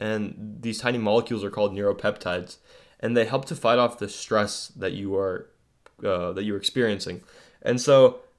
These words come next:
but there's other neurotransmitters like dopamine, serotonin, and even endorphins,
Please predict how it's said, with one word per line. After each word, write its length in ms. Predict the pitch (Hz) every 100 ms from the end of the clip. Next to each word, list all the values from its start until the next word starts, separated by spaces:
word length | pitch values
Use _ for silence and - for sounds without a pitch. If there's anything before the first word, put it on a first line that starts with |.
| -
but 160 | 127 131
there's 160 | 143
other 280 | 90 147 175
neurotransmitters 680 | 123 131 143 156 147 156 151
like 160 | 120 107
dopamine, 520 | 117 139 131 127 120
serotonin, 840 | - 110 113 110 101 110 117 120 -
and 120 | 104
even 220 | 113 117
endorphins, 680 | 107 98 - 139 160 175 -